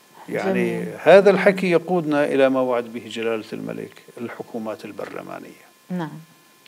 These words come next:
Speaker 1: آه، كان موعود مجلسنا بالحكومات البرلمانية، وكان فيه مشاورات،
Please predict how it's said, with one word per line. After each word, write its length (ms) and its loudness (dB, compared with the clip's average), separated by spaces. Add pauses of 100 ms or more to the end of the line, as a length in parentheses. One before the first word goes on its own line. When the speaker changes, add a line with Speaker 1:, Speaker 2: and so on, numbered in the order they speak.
Speaker 1:
آه، 220 -6 (420)
كان 180 2
موعود 480 2
مجلسنا 640 -6 (180)
بالحكومات 680 -12
البرلمانية، 840 -10 (840)
وكان 540 0
فيه 200 -8
مشاورات، 800 -6